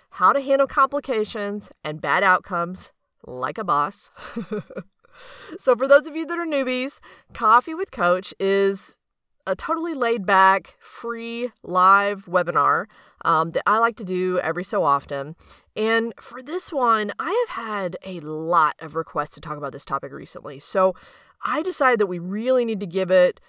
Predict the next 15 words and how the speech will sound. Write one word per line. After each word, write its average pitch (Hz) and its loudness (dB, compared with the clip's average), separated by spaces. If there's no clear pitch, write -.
um, 143 -6
the 160 -10
attention 247 -4
that 226 0
it 170 0
deserves, 165 -2
give 190 -6
it 254 -8
some 220 -8
substantial 196 -8
time. 143 -2
Um, 156 0
and 165 -8
so 170 0
we're, 185 -4